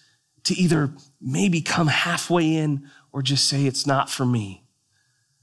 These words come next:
But here are these random people that Jesus invites in, and they say, "Yes, I'll follow."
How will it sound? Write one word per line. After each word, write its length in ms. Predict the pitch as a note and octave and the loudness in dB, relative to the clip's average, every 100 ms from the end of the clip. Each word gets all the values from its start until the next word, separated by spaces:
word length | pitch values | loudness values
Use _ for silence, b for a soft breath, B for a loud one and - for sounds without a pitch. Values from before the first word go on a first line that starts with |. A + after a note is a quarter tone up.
| - | -16
But 120 | B2 | -8
here 120 | D3 | -2
are 60 | D#3+ | 0
these 200 | C3+ B2 | 0 0
random 520 | A#2+ C#3 E3 D#3 C#3 | 0 2 2 2 0
people 560 | - A2+ - A2 G#2+ - b b - | -2 -4 -4 -6 -8 -16 b b -10
that 140 | A2 | -6
Jesus 460 | - C3 C#3 C#3 - | 0 2 2 0 -4
invites 400 | B2+ A2+ A#2 - | -6 -8 -4 -4
in, 180 | A#2+ | -4
and 140 | G#2+ G#2+ | -6 -10
they 80 | A2+ | -10
say, 160 | - | -6
"Yes, 600 | A2 A2+ G#2 - - - _ _ _ _ _ | -4 -4 -4 -6 -8 -10 _ _ _ _ _
I'll 120 | - | -8
follow." 600 | C3 - D3 A2 F2 - | -4 0 0 0 -8 -14